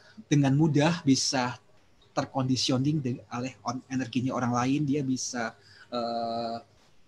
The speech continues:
menyerap energi dari orang lain. Nah, sekarang kita bahas tiga energi center lainnya yang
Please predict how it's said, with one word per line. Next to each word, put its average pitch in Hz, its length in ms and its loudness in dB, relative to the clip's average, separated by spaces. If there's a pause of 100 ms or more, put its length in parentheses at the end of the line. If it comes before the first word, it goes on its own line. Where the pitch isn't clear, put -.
(180)
menyerap 147 480 0
energi 131 400 2
dari 135 240 2 (200)
orang 127 200 -4
lain. 127 280 -2 (440)
Nah, 117 80 -6
sekarang 165 320 -4
kita 196 240 -6
bahas 160 560 -2
tiga 131 320 -6
energi 123 320 -10
center 120 360 -8
lainnya 117 480 -10
yang 123 240 -8